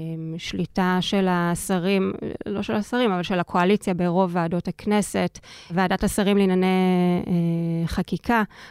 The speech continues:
כל אלה מאפשרים לממשלה לשלוט בפעילות של הכנסת ולנתב אותה לפי איך שהם, אה, מבקשים לעשות.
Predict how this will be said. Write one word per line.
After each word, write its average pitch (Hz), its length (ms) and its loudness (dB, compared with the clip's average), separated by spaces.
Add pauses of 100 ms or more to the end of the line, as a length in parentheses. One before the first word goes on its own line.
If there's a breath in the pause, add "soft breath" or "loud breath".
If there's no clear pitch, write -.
(100)
כל 214 220 2
אלה 214 160 4
מאפשרים 190 500 2
לממשלה 180 520 2
לשלוט 185 460 0
בפעילות 196 460 0
של 196 160 -2
הכנסת 196 460 -4
ולנתב 170 600 -2
אותה 170 220 -2
לפי 170 520 -2
איך 170 180 -4
שהם, 175 240 -4
אה, 165 360 -4
מבקשים 175 420 -4
לעשות. 170 520 -4